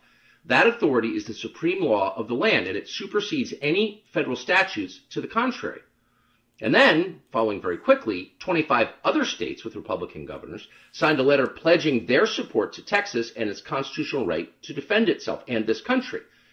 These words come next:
Those states include Ohio, Florida, Utah, Nevada, and many others. And then the Biden administration responded. The administration threatened these states, and particularly Texas, with a, quote, twenty-four hour deadline to allow Border Patrol to reopen the border and to take down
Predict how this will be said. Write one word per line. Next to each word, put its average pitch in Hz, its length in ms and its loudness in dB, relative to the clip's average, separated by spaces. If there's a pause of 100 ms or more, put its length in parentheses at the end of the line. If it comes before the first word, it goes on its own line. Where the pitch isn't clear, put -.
(160)
Those - 140 -8
states 87 260 -4
include - 240 -6
Ohio, 131 500 2
Florida, 107 420 0
Utah, 82 460 -6
Nevada, 80 460 -6
and 80 120 -10
many 76 220 -8
others. - 300 -4 (580)
And 135 220 2
then 277 320 8
the 170 80 4
Biden 180 260 6
administration 92 640 -2
responded. - 460 -14
The 85 60 -12
administration 120 640 0 (460)
threatened - 520 2 (720)
these 208 280 2
states, 117 480 2
and 87 100 -10
particularly 117 340 -4
Texas, 135 440 0
with 110 100 0
a, 110 40 4
quote, - 460 0
twenty-four 202 720 0
hour 107 240 0
deadline 110 640 2
to - 140 -2
allow 104 240 2
Border 202 280 2
Patrol - 580 -2 (240)
to 117 120 -4
reopen 110 400 2
the 95 60 -6
border 90 320 0
and 92 160 -12
to - 80 -10
take 98 260 -4
down 76 300 -4